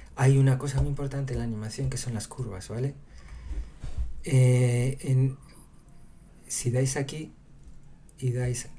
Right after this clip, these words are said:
a Scale, que tiene animado esto, esto lo podéis hacer así, que es una curva de animación, es como que es,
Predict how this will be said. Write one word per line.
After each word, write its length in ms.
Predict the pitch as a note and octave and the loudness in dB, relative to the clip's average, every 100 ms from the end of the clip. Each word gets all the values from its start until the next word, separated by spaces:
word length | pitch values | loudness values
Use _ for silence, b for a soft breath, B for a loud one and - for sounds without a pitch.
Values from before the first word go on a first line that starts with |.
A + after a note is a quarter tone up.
| - - | -16 -6
a 580 | A#2+ G#2 G#2 G2+ G2+ G#2 | -4 -2 -2 -2 -2 -4
Scale, 400 | - C3+ C#3 C#3+ | -2 0 0 -2
que 100 | A2+ | -4
tiene 220 | A#2 A#2 | -2 -2
animado 400 | A#2 A#2+ C3 C3 - - - - | 0 0 -2 -4 -12 -20 -20 -8
esto, 340 | C3 - C#3 - B B B B B - - - - - - - | -6 -4 -6 -10 B B B B B -18 -18 -18 -18 -18 -18 -8
esto 540 | - C#3+ - E3 D#3+ - - - - | -2 0 0 -4 -6 -10 -20 -10 -4
lo 160 | B2+ A2 | -2 -2
podéis 640 | A#2 A#2+ C3+ D3 D3 - - | 0 2 4 2 -2 -8 -6
hacer 440 | C3 B2+ C#3+ C#3+ C#3+ - - - | -4 -2 0 -2 -4 -14 -14 -8
así, 440 | B2+ A#2 - D2 - - - - B B B B - | -6 -4 -4 -6 -8 -14 -16 -16 B B B B -2
que 100 | B2+ | 0
es 140 | B2+ | 2
una 200 | C#3 B2+ | 4 2
curva 300 | C3+ C#3+ B2 | 2 2 2
de 60 | A#2 | 2
animación, 560 | A2 A2 G#2+ - B2+ - | 0 0 -2 -2 -2 0
es 180 | B2 A#2+ | -4 -4
como 320 | - A2+ G#2+ B B B - - | -2 0 -2 B B B -20 0
que 120 | B2+ | 0
es, 160 | C3 | 0